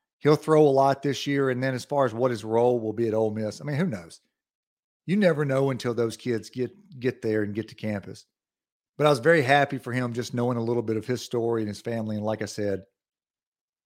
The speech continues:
when you follow those guys and you see how hard they struggle to get those offers,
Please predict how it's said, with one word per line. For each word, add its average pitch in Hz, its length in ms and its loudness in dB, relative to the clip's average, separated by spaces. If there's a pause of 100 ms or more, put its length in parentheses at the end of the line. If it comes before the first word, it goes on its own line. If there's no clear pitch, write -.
(160)
when 135 120 -4
you 131 80 0
follow 156 360 6
those 135 260 2
guys 135 340 0
and 120 100 -4
you 120 80 -4
see 139 200 -6
how 120 180 0
hard 123 300 0
they 110 100 -2
struggle 120 540 -2
to 107 100 -4
get 107 260 -6
those 113 200 -2
offers, 120 560 -4